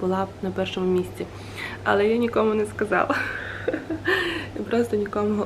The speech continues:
нікого не попередила. М, знає тільки мій чоловік і мої подруги у Франції, які ніяк прямо не стосуються, м, того, щоб,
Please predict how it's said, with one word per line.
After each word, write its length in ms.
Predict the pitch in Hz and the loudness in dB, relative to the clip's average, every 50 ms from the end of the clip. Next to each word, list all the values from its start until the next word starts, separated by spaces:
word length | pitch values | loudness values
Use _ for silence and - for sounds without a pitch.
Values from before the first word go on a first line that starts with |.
| - | 0
нікого 400 | 208 208 208 208 214 233 226 220 | 0 0 0 2 2 2 2 2
не 120 | 214 208 196 | 2 2 0
попередила. 680 | 190 180 175 - - 175 165 165 160 160 185 208 233 294 302 311 - - - - - | -2 -2 -4 -2 0 -2 0 0 0 0 0 0 -2 -2 -4 -6 -10 -12 -12 -8 -6
М, 320 | 208 185 185 185 185 185 185 190 | -4 -4 -2 -2 -2 -2 -4 -2
знає 200 | - 214 208 202 | -2 -2 -2 -2
тільки 260 | 190 190 190 - 196 | -2 -4 -4 -2 -2
мій 120 | 190 190 185 | 0 0 -2
чоловік 420 | 185 - 196 185 185 190 226 285 - - - - - - - - - - - - - - - - | -2 -2 0 0 0 0 -2 -4 -6 -10 -12 -12 -12 -12 -12 -12 -10 -10 -10 -10 -10 -10 -4 0
і 80 | 226 | 2
мої 200 | 208 208 208 208 | 4 4 4 4
подруги 440 | 208 208 208 214 220 220 202 208 202 | 4 4 4 4 4 4 4 4 2
у 40 | 190 | 2
Франції, 600 | 190 - 202 202 226 269 294 285 - 294 277 294 302 302 311 311 - - - | 2 2 2 4 4 4 2 0 0 -2 0 2 2 2 0 0 -4 -4 -4
які 480 | 214 208 208 - 214 208 202 196 - - | -4 -2 -2 0 2 2 2 2 2 2
ніяк 360 | 202 208 208 214 220 214 - | 2 2 4 2 2 0 -2
прямо 320 | - - 214 214 214 208 | 0 2 2 4 4 2
не 100 | 202 202 | 2 0
стосуються, 680 | 190 - 196 185 - 202 202 196 196 190 196 - 190 185 190 190 - - - - - - - - - - - - - - - - - - - - - - - - - - | -2 -4 -6 -4 -2 0 0 0 0 -2 -2 -2 -2 -2 -2 -2 -6 -10 -14 -14 -14 -14 -14 -12 -12 -14 -14 -14 -14 -14 -14 -12 -12 -12 -12 -12 -12 -12 -12 -10 -8 -6
м, 680 | 190 175 175 175 175 175 175 175 175 180 180 180 180 185 - - - - - - - - - - - - - - - - - - - - - | -6 -4 -4 -6 -6 -6 -6 -6 -6 -6 -6 -6 -8 -10 -12 -14 -14 -14 -14 -14 -14 -14 -14 -12 -12 -12 -12 -14 -14 -14 -14 -14 -14 -10 -2
того, 260 | - 214 220 214 220 208 | 0 0 2 2 0 -4
щоб, 240 | - - 208 190 | -2 0 0 0